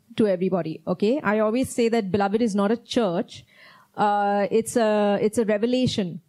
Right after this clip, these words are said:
of the Son in you, yeah? And so you can log on everywhere and you're coming into the revelation of the Son in you. Um, <clears throat> so if you're in Bombay, if you live in Bombay, come and join us. Uh, you'll find us on Facebook. Uh, our, uh, handle is at Beloved Sons of God.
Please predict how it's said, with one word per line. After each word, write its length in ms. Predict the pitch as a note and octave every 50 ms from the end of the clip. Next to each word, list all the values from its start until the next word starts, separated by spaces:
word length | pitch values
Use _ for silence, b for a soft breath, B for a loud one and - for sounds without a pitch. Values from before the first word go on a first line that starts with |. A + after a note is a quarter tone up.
| _ - -
of 160 | - - F#3
the 80 | F#3+ -
Son 320 | - - A3 G#3+ A3 A#3
in 260 | G#3+ - A3 A3 G#3+
you, 240 | G3+ F3+ D#3 C#3 - - - - - - - -
yeah? 240 | - F3+ F3+ G#3+ D#4+ B B B B B B B
And 160 | - G#3 G3+
so 80 | - A#3
you 100 | A3+ A3+
can 160 | A3+ A3+ G#3+
log 220 | G#3+ G#3 G3+ G3
on 160 | A3 A3+ A3 G#3+
everywhere 540 | G#3 G#3+ G#3 C#4 C#4+ C4 A#3+ A3+ A3+ A3+
and 220 | A3 A3 A3 D#3 D#3+
you're 180 | G#3 G#3 A3
coming 300 | G#3+ - G#3+ G#3+ A#3 A#3+
into 160 | A#3 G#3+ G#3 A3+
the 100 | A3 G#3
revelation 440 | G3+ F#3+ F#3 G#3 G#3 - - -
of 80 | G#3+ G3
the 80 | G3 G3
Son 240 | - - F3 E3+
in 120 | E3+ E3 E3
you. 180 | D#3+ D#3 D#3+ D#3+ - B B B B B B B B B B B
Um, 560 | - G#3+ A3 A3 A3 A3+ A3 A3 A3 A3+ A3+ G#3+ _ _ _ _ _ -
<clears throat> 300 | E4+ F#4 E4 D4+ C4 G#3
so 120 | - C#4+
if 120 | C4 - -
you're 140 | D#4 D4+ -
in 280 | - C#4 D4+ E4+ F4 D#4
Bombay, 460 | C#4 A#3+ A#3 A#3+ A#3 A#3+ A#3+ B3+ B3+
if 100 | B3 -
you 60 | B3+
live 200 | A#3 A#3 A#3+ A#3
in 120 | C#4 C4+ B3
Bombay, 300 | A#3 G#3+ G#3+ G#3+ A3+ A#3
come 220 | A#3 A#3 A3 A3
and 140 | A#3 A#3 A3+
join 240 | G3 G3+ F#3+ F#3+ F#3+
us. 340 | G#3 A3+ D#4+ - - - - _ _ _ _ _ - -
Uh, 180 | G#3 G3+ G3+ G3+
you'll 160 | G#3 A#3 A3+
find 340 | - - A3 G#3 G#3+ A3 A#3
us 200 | A#3+ A#3 - -
on 240 | A3 G#3+ G#3+ G#3+
Facebook. 680 | G#3 - A#3 A3+ A#3+ A3+ - - A#3+ A#3 A3 A3+ - -
Uh, 260 | G#3 G3 F#3+ G3 -
our, 380 | - G3+ G3 F#3+ F#3+ G3 F#3 F3+
uh, 160 | F#3+ F#3 F#3
handle 380 | E3+ G#3 G3+ G3+ G#3+ A3+ B3 A#3
is 200 | A3 A3 G#3 -
at 240 | - G#3 G3+ G#3+ F#3
Beloved 340 | F#3 G3 F#3+ F#3+ F#3+ G#3 -
Sons 220 | A3 F#3+ F#3+ F#3
of 140 | G3+ F3+ D#3+
God. 260 | E3 E3 F3 A3+ -